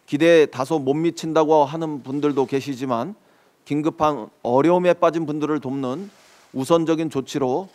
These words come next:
받아들여 주실 것을 요청드립니다.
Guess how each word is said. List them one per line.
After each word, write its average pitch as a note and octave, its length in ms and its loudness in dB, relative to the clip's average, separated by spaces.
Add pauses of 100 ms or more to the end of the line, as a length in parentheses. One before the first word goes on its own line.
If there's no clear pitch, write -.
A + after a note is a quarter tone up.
(500)
받아들여 C3+ 760 4
주실 A#2+ 320 -12
것을 C3 440 -4
요청드립니다. A#2+ 720 -4